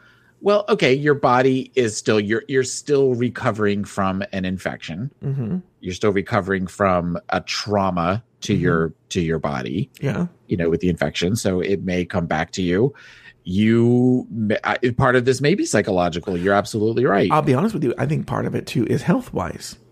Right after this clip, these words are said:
Speaker 2: Now, I am, I have been on a healthier kick lately,
Speaker 1: Mm-hmm.
Speaker 2: and I'm eating better, trying to get my blood sugar.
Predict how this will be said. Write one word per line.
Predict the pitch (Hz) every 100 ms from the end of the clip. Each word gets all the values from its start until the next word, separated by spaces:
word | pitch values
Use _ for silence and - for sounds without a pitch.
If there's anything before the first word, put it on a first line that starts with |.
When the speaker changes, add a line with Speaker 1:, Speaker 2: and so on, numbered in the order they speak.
| -
Speaker 2:
Now, | 165
I | 170
am, | 180 180 202 196
I | 160
have | 165 185 202
been | 185
on | 151
a | 139
healthier | 117 135 143 147 131
kick | 120 - 147 - - -
lately, | 226 - 269 359 - _ _ - - -
Speaker 1:
Mm-hmm. | 120 117
Speaker 2:
and | 147 139
I'm | 131 123
eating | 131 143 135
better, | 131 131
trying | 135 120
to |
get | 117
my | 113
blood | 113 123 127
sugar. | 135 120 120 113